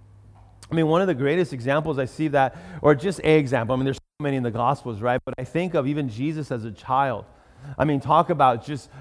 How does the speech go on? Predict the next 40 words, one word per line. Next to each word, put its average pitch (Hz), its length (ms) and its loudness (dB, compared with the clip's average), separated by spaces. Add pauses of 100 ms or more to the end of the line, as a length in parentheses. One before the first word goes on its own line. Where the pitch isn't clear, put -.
just 139 220 -6
miles 143 500 4
ahead, 123 240 -2
right? 123 220 0
Because 135 180 -4
he's 127 200 -4
God 147 420 2
in 135 160 2
human 135 240 0
flesh. 139 640 0 (380)
When 139 400 0
they 151 160 6
were 160 100 4
out 147 500 2
the 143 80 -2
temple 151 460 -2
worshiping, 135 720 -2
and 123 120 -4
Jesus 147 340 -6
began 139 300 -4
talking 151 520 -2
with 135 200 -2 (280)
the 135 80 0
Pharisees 139 560 -2
and 127 80 -2
the 123 80 -4
teachers 156 480 -10
of 139 80 -6
the 127 80 -4
law 151 220 0
and 147 100 -2
just 135 140 -8
discussing, 175 580 -2
and 135 100 -2
it 143 100 0
wasn't 170 320 0
until, 156 460 0 (300)
you 165 100 4
know, 165 200 6
their, 147 440 0